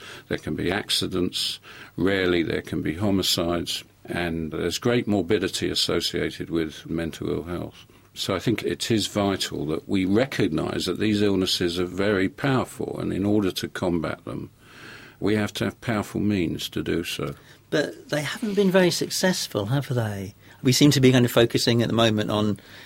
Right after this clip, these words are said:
Speaker 2: what the government will call long-term and serious mental illness. Drugs never cure anything. People often don't like taking them. They're often pretty dangerous.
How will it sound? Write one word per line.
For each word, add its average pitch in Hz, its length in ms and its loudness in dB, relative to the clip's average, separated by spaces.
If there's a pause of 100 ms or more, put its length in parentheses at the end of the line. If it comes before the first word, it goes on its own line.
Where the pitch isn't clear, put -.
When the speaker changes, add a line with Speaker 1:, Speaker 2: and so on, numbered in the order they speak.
Speaker 2:
what 113 160 4
the 117 60 2
government 113 320 4
will 107 80 -2
call 107 160 2
long-term 107 480 4
and 107 100 0
serious 107 420 4
mental 110 300 -2
illness. 110 640 0 (480)
Drugs 143 280 4
never 175 200 10
cure 139 380 8
anything. 104 680 0 (360)
People 131 340 4
often 147 300 4
don't 139 240 6
like 123 240 2
taking 110 460 -2
them. 104 340 -4 (320)
They're 120 120 6
often 127 240 4
pretty 160 300 6
dangerous. 110 920 2